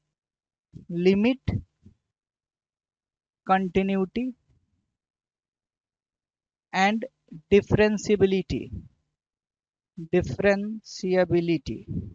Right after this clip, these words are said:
है ना? फिर मैक्सिमा, मिनिमा, मैक्सिमा,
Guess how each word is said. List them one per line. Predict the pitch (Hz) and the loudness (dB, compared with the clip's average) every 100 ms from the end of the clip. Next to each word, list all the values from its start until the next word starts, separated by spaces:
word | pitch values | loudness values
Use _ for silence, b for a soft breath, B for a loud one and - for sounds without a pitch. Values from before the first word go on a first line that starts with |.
| _ _ _ _ _ _ _ _ _ - | _ _ _ _ _ _ _ _ _ -2
है | 214 | 2
ना? | 233 - - _ _ _ _ _ - | 2 0 -12 _ _ _ _ _ 2
फिर | 220 269 - | 2 0 -12
मैक्सिमा, | 180 175 175 - - 208 208 208 | -10 -2 -2 -2 -6 0 4 4
मिनिमा, | 190 190 180 143 - _ _ _ _ _ _ _ _ _ _ _ _ _ - | 2 -4 -4 -6 -8 _ _ _ _ _ _ _ _ _ _ _ _ _ -16
मैक्सिमा, | 170 175 180 - - 196 196 208 208 | -6 0 0 0 -6 -4 0 0 0